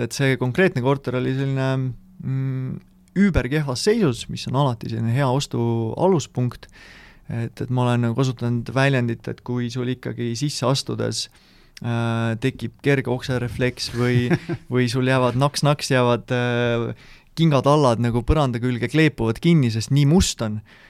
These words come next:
Speaker 1: ja hais on selline, et noh, ajabki ülesse, siis see on väga hästi.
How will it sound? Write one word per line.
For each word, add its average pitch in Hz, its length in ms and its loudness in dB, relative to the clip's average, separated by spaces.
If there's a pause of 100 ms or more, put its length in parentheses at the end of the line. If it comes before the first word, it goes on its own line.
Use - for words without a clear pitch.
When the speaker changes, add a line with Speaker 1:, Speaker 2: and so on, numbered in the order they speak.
(100)
Speaker 1:
ja 117 240 0
hais 151 320 4
on 117 100 0
selline, 123 460 2
et 107 160 -6
noh, 113 140 0 (180)
ajabki 135 420 2
ülesse, 127 440 2 (420)
siis 131 320 0
see 180 180 2
on 151 140 4
väga 147 220 4
hästi. - 260 -4